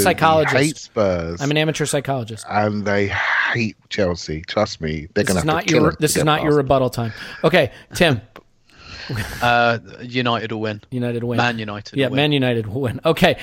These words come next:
Speaker 1: West Ham United will do what at Old Trafford, Clive?
Speaker 2: Old Trafford, oh, they'll lose.
Speaker 1: Okay,
Speaker 2: Yeah.
Speaker 1: good. Everton away. United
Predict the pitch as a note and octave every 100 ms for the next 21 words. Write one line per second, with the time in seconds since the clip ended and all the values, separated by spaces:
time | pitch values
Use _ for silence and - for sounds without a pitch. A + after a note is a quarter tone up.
0 | - - F3 F#3 - F#3+ F3+ E3+ E3 E3
1 | D#3 E3 D#3+ D3+ D3 D3+ D3 D3+ - C#3
2 | C#3+ _ C#3+ C3 - C3+ - A#2 - A2+
3 | A2+ _ _ _ _ _ _ _ - A2
4 | A#2+ C3+ C#3+ B2 G#2 F#2+ E2+ D#2 D2 C#2+
5 | D2+ - - D3 - - C3+ C3+ - -
6 | - - F3+ F#3+ A3 G#3 F#3+ D#3+ F3 E3+
7 | C#3 A2 A2+ - D3+ E3 E3+